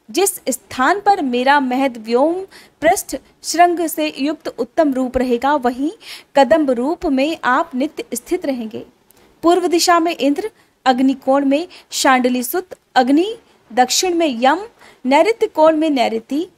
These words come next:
पश्चिम में वरुण और वायव्य कोण में वायु तथा उत्तर दिशा में कुबेर का निवास रहेगा। ईशान कोण में शंकर और आपका तथा मध्य में विष्णु का निवास रहेगा।"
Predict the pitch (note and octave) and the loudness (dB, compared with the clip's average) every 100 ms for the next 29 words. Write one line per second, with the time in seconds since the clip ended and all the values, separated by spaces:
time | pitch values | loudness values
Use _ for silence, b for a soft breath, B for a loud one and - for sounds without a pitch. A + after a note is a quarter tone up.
0 | _ _ - C4 - E4+ C#4+ B3 G#3+ A3 | _ _ 0 0 0 0 0 0 0 0
1 | C#4+ G4 A#3 C4 A#4 B B A#3 A3 A3+ | 0 -2 2 2 2 B B -8 -2 0
2 | A#3 E4 E4+ E4 - C4+ E4+ C#4+ C#4+ A3 | 0 -4 -4 -6 -4 -4 -2 -4 -4 -2
3 | G#3+ A3 C#4 A#4 _ _ - C4+ - A#3+ | -2 -2 -10 -16 _ _ -6 -2 -2 -4
4 | - C4 A3 A3+ - C4 D4 E4+ B3 A3 | -2 -2 0 -4 -2 -2 -2 -4 -4 0
5 | B3 C4+ D#4+ A#3+ G#3+ A#3+ - D4 A3+ G#3+ | 0 0 -2 -2 -2 -2 -2 -4 -6 -10
6 | - - _ _ _ _ - C4+ E4+ D#4 | -14 -18 _ _ _ _ -2 2 4 4
7 | F4 F4+ E4+ D#4+ E4 B3+ A3+ C4+ D#4+ - | 2 -2 -2 -2 -6 -6 -8 -6 -6 -4
8 | A3+ G#3 A3 - F4 - B B - C4+ | -2 -4 -4 -4 -4 -6 B B -2 0
9 | C4+ A3 A3 C#4 C4 F4+ - b - G#3+ | 0 -2 -2 2 2 0 -6 b -12 -6
10 | D4 - F#4 G4 E4+ A3+ G#3 A#3 - C4 | -4 -4 -2 -2 -2 -2 -4 -4 -4 -8
11 | A#3 - - | -8 -10 -12